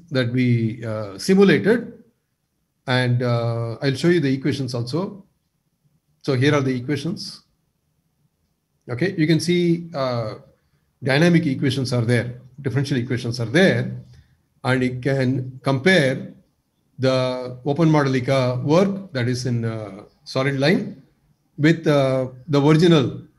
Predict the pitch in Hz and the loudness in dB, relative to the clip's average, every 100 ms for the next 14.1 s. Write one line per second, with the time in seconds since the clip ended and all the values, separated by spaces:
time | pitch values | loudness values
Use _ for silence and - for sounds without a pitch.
0 | - 143 143 127 123 135 127 143 127 139 | -2 0 0 -2 -4 -8 -8 -2 -2 -2
1 | 135 131 120 127 127 113 - - _ - | 0 0 0 0 0 0 -4 -10 _ -4
2 | 135 143 123 98 - _ 127 123 131 120 | 0 2 0 -4 -14 _ -8 -6 -4 -2
3 | 180 220 - _ _ _ 123 120 101 - | -2 -2 -8 _ _ _ -8 -8 -10 -18
4 | _ _ _ _ _ _ _ _ _ _ | _ _ _ _ _ _ _ _ _ _
5 | _ _ - 123 131 127 127 127 123 123 | _ _ -4 -2 0 -2 -2 -4 -4 -6
6 | 127 - - 302 - - 180 170 160 156 | -8 -14 -20 -20 -16 -4 2 2 2 0
7 | 151 170 - _ _ _ _ _ _ _ | -2 -10 -20 _ _ _ _ _ _ _
8 | _ _ - - _ _ _ - 135 127 | _ _ -18 -18 _ _ _ 0 0 2
9 | 156 151 175 170 165 147 135 135 170 190 | 4 6 4 4 4 4 2 4 4 2
10 | 160 147 139 123 143 175 180 180 294 - | 0 2 2 2 4 6 6 4 0 -2
11 | - - _ _ _ _ _ _ _ _ | -12 -20 _ _ _ _ _ _ _ _
12 | _ - 139 147 147 143 127 123 147 185 | _ -2 2 4 2 2 0 0 -2 -4
13 | - - 135 131 135 123 131 120 190 190 | -10 -10 -6 -2 -2 -4 -6 0 2 0